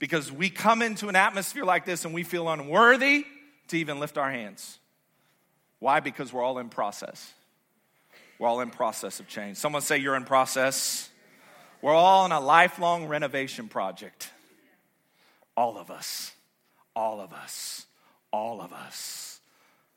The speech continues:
There's some wives out there, your house has been under renovation for thirty-five years.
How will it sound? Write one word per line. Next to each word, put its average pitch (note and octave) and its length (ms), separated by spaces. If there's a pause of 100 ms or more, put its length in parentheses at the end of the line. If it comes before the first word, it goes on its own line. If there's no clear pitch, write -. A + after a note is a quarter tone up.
(220)
There's A2+ 240
some A2 340
wives C3 400
out A2 260
there, G#2+ 300 (100)
your A2+ 160
house C3+ 360
has A#2 140
been A#2 220
under A#2+ 280
renovation A#2+ 680
for G#2 140
thirty-five G#2+ 640
years. F#2+ 640